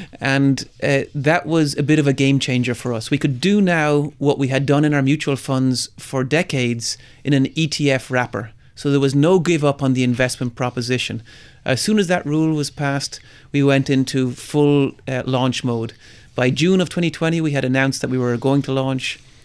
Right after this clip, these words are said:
By November of twenty twenty, so almost a year after the rule came out, uh, we had launched. Those were the two, uh, big drivers. On the tax efficiency side,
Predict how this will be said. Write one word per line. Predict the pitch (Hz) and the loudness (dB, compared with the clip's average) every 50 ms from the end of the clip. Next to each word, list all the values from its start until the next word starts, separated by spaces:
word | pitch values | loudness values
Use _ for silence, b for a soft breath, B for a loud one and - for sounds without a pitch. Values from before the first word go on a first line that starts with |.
| - - | -14 -6
By | - 127 | -4 -2
November | 123 123 117 135 143 147 143 143 | -2 0 2 2 2 2 2 2
of | 139 - | 0 -2
twenty | - 147 143 135 | -2 -2 -2 -2
twenty, | - - 147 139 139 139 135 127 B B B B B - | -2 -2 -2 0 2 0 0 -2 B B B B B -10
so | - - | -4 -2
almost | 139 135 131 127 - - | -2 0 -2 -2 -2 -2
a | |
year | 127 123 131 139 139 135 | -2 2 2 4 4 4
after | 131 131 - - 135 | 2 0 -2 -4 -4
the | 120 123 | -4 -2
rule | 123 127 131 127 | 0 0 -2 -2
came | 117 - 127 123 123 | -2 -4 -2 -2 0
out, | 127 127 127 123 - - B B B B B B B - - | 0 0 0 -2 -6 -12 B B B B B B B -10 -6
uh, | 131 127 131 | -4 -4 -4
we | - 135 131 123 | -2 -2 -2 -2
had | 120 123 123 - | -2 -4 -4 -2
launched. | 123 120 123 123 123 120 117 - - - b b b b b b b | -2 -2 0 0 -2 -4 -6 -8 -10 -12 b b b b b b b
Those | - 165 185 226 226 190 180 | 0 2 2 2 2 0 0
were | 185 160 | 0 -2
the | 147 | -2
two, | 143 - - - 160 156 156 151 151 147 143 139 - - - | -4 -4 0 2 4 6 6 6 4 4 2 0 -4 -8 -8
uh, | 131 131 127 | -6 -6 -6
big | 123 123 117 117 147 143 143 131 | -6 -6 -2 -2 0 0 0 -2
drivers. | 117 127 127 127 131 123 120 117 113 113 - - - - - - - | 0 0 2 2 2 0 -2 -4 -6 -6 -8 -10 -12 -16 -20 -8 -4
On | 156 175 | -2 -2
the | 185 | -2
tax | 180 - 220 262 - - | -2 -2 -4 -4 -4 -6
efficiency | 240 - 233 - 233 202 - | -8 -6 -4 -4 -4 -4 -4
side, | 190 - - 196 196 196 190 | -4 -4 -4 -2 -2 -4 -6